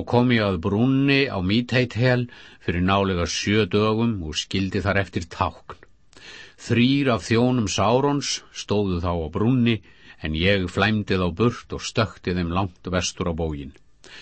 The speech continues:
Seinna reið ég fram á tvo til viðbótar og hrakti þá suður á bóginn.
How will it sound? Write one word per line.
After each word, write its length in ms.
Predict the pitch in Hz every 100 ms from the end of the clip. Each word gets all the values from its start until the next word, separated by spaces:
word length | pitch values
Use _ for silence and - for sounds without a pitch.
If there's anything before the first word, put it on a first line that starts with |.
| - -
Seinna 460 | - 113 120 113 107
reið 300 | 107 107 101
ég 120 | 92
fram 240 | 98 107 98
á 60 | 90
tvo 280 | - 110 113
til 240 | - 85
viðbótar 680 | 92 135 131 127 123 123 113 -
og 160 | 90 -
hrakti 400 | 101 - - 98
þá 80 | 90
suður 460 | - 123 135 123
á 20 | 90
bóginn. 400 | 82 71 67